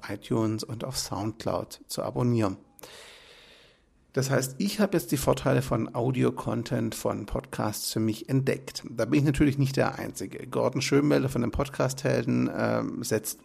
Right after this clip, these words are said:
ja, seit langem primär auf Podcasts. Ähm, viele andere haben auch einen Podcast und machen sehr viel mehr Podcast als Videos. Vermutlich aus den vorher schon genannten Gründen unter anderem.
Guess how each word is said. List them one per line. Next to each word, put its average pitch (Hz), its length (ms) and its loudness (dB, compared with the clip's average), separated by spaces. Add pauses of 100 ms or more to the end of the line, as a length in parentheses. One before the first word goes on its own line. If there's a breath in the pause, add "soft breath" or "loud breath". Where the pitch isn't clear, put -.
ja, 117 240 -2
seit - 220 -8
langem 127 480 6
primär 147 420 2
auf 139 140 -2
Podcasts. 135 720 0 (520 loud breath)
Ähm, 107 540 4
viele 131 340 4
andere 113 260 2
haben 110 140 2
auch - 220 0
einen 127 140 2
Podcast 135 500 -2
und 110 80 0
machen 104 220 -2
sehr 117 80 0
viel 120 100 -2
mehr 113 160 4
Podcast 113 580 0
als 104 320 -6
Videos. 117 680 2 (560)
Vermutlich 127 540 6
aus 113 140 4
den 120 120 -6
vorher 113 240 2
schon 101 220 -2
genannten 98 400 -6
Gründen 123 400 4
unter - 280 -4
anderem. 85 440 -4